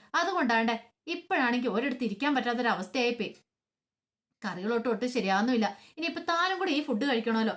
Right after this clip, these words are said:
എങ്ങനെ കഴിക്കാനാ? ഇത്ര ഉപ്പുള്ള ഫുഡ് കഴിക്കാൻ പോലും പറ്റുമോ? ഉം. ആകെപ്പാടെ ഒരു വെപ്രാളമായി പോയി അപർണയ്ക്ക്. പിന്നീട് അപർണ നേരെ മുറിയിലേക്ക് വരുവാണ്. ഈ സമയത്താണ്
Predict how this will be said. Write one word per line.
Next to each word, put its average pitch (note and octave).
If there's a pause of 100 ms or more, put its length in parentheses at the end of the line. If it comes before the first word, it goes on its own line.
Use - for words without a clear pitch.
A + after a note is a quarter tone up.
(100)
എങ്ങനെ B3+
കഴിക്കാനാ? C4+ (300)
ഇത്ര G4+
ഉപ്പുള്ള D4
ഫുഡ് C4
കഴിക്കാൻ A3+
പോലും B3+
പറ്റുമോ? A3+ (420)
ഉം. G3+ (140)
ആകെപ്പാടെ G#3
ഒരു B3
വെപ്രാളമായി A#3
പോയി A3 (840)
അപർണയ്ക്ക്. G3+ (920)
പിന്നീട് F4+ (400)
അപർണ F#3
നേരെ A3+
മുറിയിലേക്ക് G#3
വരുവാണ്. G#3+ (120)
ഈ E4
സമയത്താണ് B3